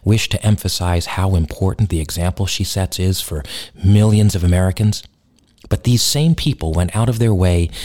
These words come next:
to say how Bill Clinton and his sexual infidelities really shouldn't have ever mattered. It's a kind of selective morality,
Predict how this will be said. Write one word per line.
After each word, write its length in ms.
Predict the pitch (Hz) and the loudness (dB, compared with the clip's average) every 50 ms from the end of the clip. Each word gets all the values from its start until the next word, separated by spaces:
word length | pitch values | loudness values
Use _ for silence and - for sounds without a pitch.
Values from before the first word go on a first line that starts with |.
| - - - | -14 -10 -4
to 80 | - - | -4 -2
say 220 | - - 120 120 | -2 0 0 0
how 220 | 107 95 107 95 90 | 0 0 0 0 0
Bill 260 | 85 110 113 131 127 | 0 2 2 0 0
Clinton 400 | - - 110 95 - - 78 76 | 0 -2 -2 -2 -2 -2 -4 -2
and 80 | 80 82 | 0 0
his 120 | 82 - | 0 -2
sexual 360 | - - 107 104 - - 92 - | -2 -2 -4 -4 -2 -4 -4 -2
infidelities 800 | - 104 101 - - 90 90 90 87 87 82 80 82 80 - - - - - - _ _ _ - | 2 2 2 2 0 -2 0 0 0 0 0 0 0 -2 -2 -4 -8 -14 -20 -20 _ _ _ -4
really 300 | - 151 143 107 95 87 | -2 0 2 2 2 2
shouldn't 360 | 85 - - 113 95 95 95 | 0 0 -2 -2 0 2 2
have 120 | 92 78 | 2 2
ever 200 | 95 95 92 101 | 2 0 0 2
mattered. 500 | 101 107 113 117 107 85 80 - - _ _ _ _ _ _ _ _ _ _ _ _ _ _ _ _ _ - | 2 2 2 2 2 0 -2 -4 -6 _ _ _ _ _ _ _ _ _ _ _ _ _ _ _ _ _ -8
It's 120 | 117 - | -6 -6
a 40 | 127 | -6
kind 280 | - - 135 131 127 110 | -4 -2 0 0 2 0
of 60 | - | 0
selective 520 | - - 104 101 104 107 - - 110 101 104 | -2 -2 -2 0 0 0 -2 0 -2 2 2
morality, 600 | 101 98 101 107 117 120 107 90 - 73 - | 2 2 4 2 2 2 0 0 -2 -4 -8